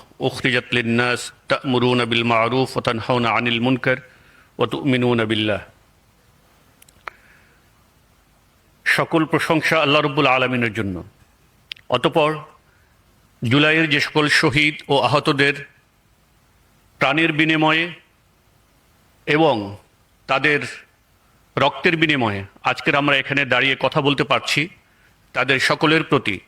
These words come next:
সশ্রদ্ধ সালাম জানিয়ে আমি ইন্তিফাদা বাংলাদেশ সম্পর্কে আমাদের আজকের আনুষ্ঠানিক আলোচনা তুলে ধরছি এখানে। সম্মানিত উপস্থিতি,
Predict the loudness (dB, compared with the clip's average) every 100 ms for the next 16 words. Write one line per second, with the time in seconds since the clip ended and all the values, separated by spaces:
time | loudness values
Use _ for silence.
0 | _ _ _ -2 0 0 0 0 0 0
1 | 0 -2 -4 0 2 2 0 0 2 -2
2 | -4 -16 _ _ _ -2 0 0 0 -6
3 | -20 _ _ -2 0 0 2 2 2 2
4 | 2 2 0 0 0 -2 0 -4 -4 -12
5 | _ _ _ _ 0 0 0 -2 -4 -14
6 | _ _ -4 -4 0 -2 -2 -6 -18 _
7 | _ _ -2 0 0 0 0 0 -2 -10
8 | _ -4 0 2 0 0 0 2 2 0
9 | 0 -2 -4 -8 -12 _ _ _ _ _
10 | _ _ _ _ _ _ _ _ _ _
11 | -2 2 2 2 2 0 0 -2 -4 -4